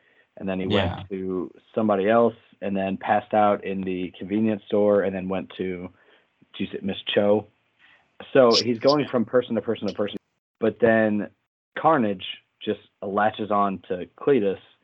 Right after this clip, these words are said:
Speaker 1: and then even Eddie makes the comment, or Venom makes the comment, "Oh,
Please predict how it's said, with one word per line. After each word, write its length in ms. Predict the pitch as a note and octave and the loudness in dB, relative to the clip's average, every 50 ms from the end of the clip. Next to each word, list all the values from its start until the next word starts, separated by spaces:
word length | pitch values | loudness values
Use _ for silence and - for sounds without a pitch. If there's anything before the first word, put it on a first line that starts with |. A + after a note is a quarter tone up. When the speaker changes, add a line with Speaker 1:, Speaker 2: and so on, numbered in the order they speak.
| _ _ _ _ - | _ _ _ _ -6
Speaker 1:
and 120 | G2 G#2+ G#2+ | -4 -2 -2
then 140 | G#2 G2+ | -2 -2
even 400 | C#2+ G#2 A#2 A#2+ A2 A2 G2+ F#2 - | 0 2 2 2 2 0 -2 0 0
Eddie 300 | G2+ A2+ A#2 A#2+ A2 G#2 | 0 0 2 0 0 0
makes 220 | G2 G2+ G2 - - | 0 -2 -4 -6 -8
the 60 | - - | -12 -8
comment, 460 | - - G2 F#2+ F#2+ F#2+ F#2+ - - | -4 -4 -2 -2 -2 -4 -4 -6 -6
or 80 | F#2+ | -8
Venom 280 | F#2 F2+ G#2+ A2 A2 G2+ | -2 0 2 2 2 0
makes 180 | F#2+ F2+ - - | -2 -4 -8 -12
the 80 | - - | -16 -12
comment, 460 | - - F#2+ F#2 F#2 F2+ E2+ - - _ _ _ _ _ _ _ _ _ _ _ - - _ | -8 -6 -6 -6 -6 -6 -8 -10 -12 _ _ _ _ _ _ _ _ _ _ _ -20 -4 _
"Oh, 320 | A2 A2+ A2 G#2 G2+ F2+ | 4 6 6 6 4 2